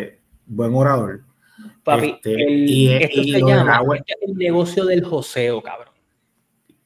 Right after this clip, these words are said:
Speaker 1: Lo del agua te abrió mucha oportunidad, mano.
Speaker 2: Eh, pero, brother, no solo el agua. El agua abrió la oportunidad a que gente que sabía de mí me conociera,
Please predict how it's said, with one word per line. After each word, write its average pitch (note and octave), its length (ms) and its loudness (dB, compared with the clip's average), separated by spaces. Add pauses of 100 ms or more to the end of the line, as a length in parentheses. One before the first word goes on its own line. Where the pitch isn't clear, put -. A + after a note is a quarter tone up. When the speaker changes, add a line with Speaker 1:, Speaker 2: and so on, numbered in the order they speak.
(180)
Speaker 1:
Lo C3 180 0
del B2 180 0
agua A2+ 220 -2
te D3 80 -2
abrió C#3+ 180 -2
mucha C#3 220 -6
oportunidad, C3+ 500 -6
mano. G#2+ 320 -10 (140)
Speaker 2:
Eh, F#3 540 6
pero, D#3+ 260 6
brother, G3 480 2 (480)
no F3 380 2
solo B3+ 280 2
el D#3 80 2
agua. C3+ 300 -2 (200)
El D#3+ 360 2
agua G#3+ 460 2
abrió F#3+ 340 2
la A#3 100 2
oportunidad F3 1080 -2 (840)
a E3+ 140 0
que F3 100 -2
gente E3+ 340 -6
que A3+ 80 -2
sabía F#3+ 380 2
de G3 120 2
mí G3 120 0
me F#3+ 140 2
conociera, F3 720 -2